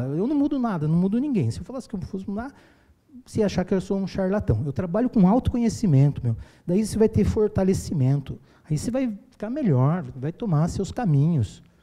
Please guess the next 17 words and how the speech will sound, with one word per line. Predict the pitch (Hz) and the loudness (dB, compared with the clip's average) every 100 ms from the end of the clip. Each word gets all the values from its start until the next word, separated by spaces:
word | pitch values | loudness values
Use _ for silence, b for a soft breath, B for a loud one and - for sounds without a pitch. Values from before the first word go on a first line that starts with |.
| b b b b b b b _ | b b b b b b b _
E | 202 | -12
que | - | -6
nem | 175 | -4
eu | |
falei, | - 196 156 | -2 0 2
eu | |
respeito | 143 147 - 151 | 4 4 2 -4
muito, | 269 277 | -2 -2
porque | - | 0
eu | 143 | -2
tenho | - 143 | 0 -2
clientes | 127 127 170 | 0 0 0
que | - | -2
não | 143 196 | -2 0
são | - 262 | 0 0
pra | 233 | 0
psicanálise. | - - 151 135 113 104 | -2 -8 -8 -6 -6 -10